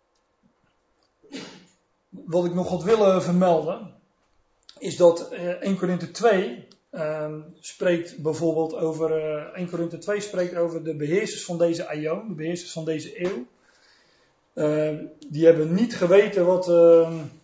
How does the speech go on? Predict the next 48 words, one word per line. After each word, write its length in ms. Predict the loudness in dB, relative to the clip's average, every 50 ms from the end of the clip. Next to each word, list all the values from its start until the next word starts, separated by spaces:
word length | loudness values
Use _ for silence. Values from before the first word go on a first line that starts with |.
| _ _ _ _ _ _ _ _ _ _ _ _ _ _ _ _ -18
ehm, 400 | -10 -6 -4 -4 -2 -4 -4 -8 -10 -12 -16 -20 -20 _ _ _
ja, 220 | -12 -10 -8 -8
die, 180 | -8 -8 -10 -10
die, 260 | -8 -8 -8 -8 -8
die, 440 | -8 -6 -6 -6 -8 -8 -12 -14 -16 -16 -16 -16 -18 -20 _ _ _ -12
die 180 | -6 0 4
hebben 200 | 4 4 4 6
deze 260 | 6 6 6 6 6 6
wijsheid, 760 | 8 8 8 6 6 6 8 8 8 6 4 0 -6 -8 -10
de, 220 | -8 -8 -10 -10 -10
de 80 | -6 -2
wijsheid 440 | 2 4 4 4 4 2 2 2 2
waar-, 240 | 0 -2 -2 -2 -4 -6 -8 -14 -18 -8 -4
wijsheid 400 | -2 -2 -2 -2 -2 -4 -2 -2
waarover 280 | -2 -2 -2 -2 0
wij 100 | 0 -2
het 100 | 0 4
hebben, 240 | 6 6 8 8 8
hè, 100 | 8 8
dat 160 | 4 0 0
de 160 | -2 -6 2
dood 280 | 6 6 6 6 4 2
zou 260 | 6 8 10 10 10
overwonnen 500 | 10 8 6 4 4 2 2 2 4 4
worden, 260 | 4 4 2 2 0
de 120 | -2 -4 4
dood 260 | 6 6 6 6 2
er 60 | 0
niet 200 | 0 0 -2 -2
gedaan 280 | 0 2 4 4 4 4
zou 160 | 4 4 6
worden, 260 | 6 6 4 2 0 -6 -12 -20 -20 -20 _ _
hebben 200 | 2 2 4 6
zij 120 | 6 6
niet 220 | 6 4 2 2 0
geweten, 360 | 4 6 6 6 6 4 2
staat 220 | 6 6 6 6
er 60 | 6 2
in 160 | 0 -2 -2
één 120 | -4 0
Korinthe 340 | 0 0 0 0 -2 -4 -8
twee. 400 | -4 0 2 2 2 0 -2 -8 -16 -20 -20 _ _
Want 160 | -8 -4 -2
als 180 | -2 -2 4 8
zij 140 | 10 10
het 140 | 10 10 8
geweten 400 | 4 4 6 6 6 8 8 10
hadden 420 | 10 10 8 6 4 2 0 -2